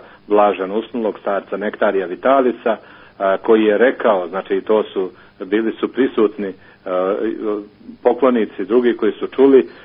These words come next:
i, ovaj, brat Vasilije Bursać koji, ovaj,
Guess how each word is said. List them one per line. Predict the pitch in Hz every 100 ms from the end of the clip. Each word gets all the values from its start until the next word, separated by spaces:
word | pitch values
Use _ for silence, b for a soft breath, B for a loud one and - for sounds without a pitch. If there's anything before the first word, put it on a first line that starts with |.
| B -
i, | 101 98 95 95 - 95
ovaj, | 95 90 95 95
brat | 104 101 117
Vasilije | 120 - 104 98 110
Bursać | 117 120 127 107 -
koji, | 101 95 87 B B B -
ovaj, | 87 87 87 87